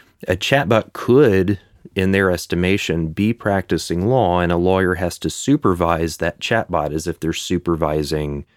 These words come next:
you know, a paralegal or a legal assistant. And I found that a little concerning, honestly, because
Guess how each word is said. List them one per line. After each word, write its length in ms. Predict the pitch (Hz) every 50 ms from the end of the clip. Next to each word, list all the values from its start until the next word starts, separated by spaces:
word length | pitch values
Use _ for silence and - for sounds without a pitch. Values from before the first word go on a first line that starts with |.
| _ _ - - - - _ _ _ _ _ -
you 100 | - 85
know, 140 | 82 76
a 60 | 76 -
paralegal 600 | - - 117 123 120 113 117 113 90 104 95 92
or 160 | 82 82 82
a 60 | 80
legal 300 | 80 80 76 78 73 73
assistant. 540 | 76 - - - 80 - - - - - - -
And 140 | 85 92
I 80 | 104 107
found 280 | - - 139 139 139 127
that 220 | 117 90 - _ _ -
a 80 | 104 101
little 260 | 104 120 131 135 113
concerning, 680 | - 82 78 - - 82 85 92 113 131 131 139 - -
honestly, 720 | 120 123 120 123 127 123 - - 127 131 131 131 127 - _ _ _ _ _ _ _ _ _ _ _ _ _ _ _ _ _ _ _ _ _ _ - -
because 760 | 113 117 - - 135 131 127 107 101 - - - - -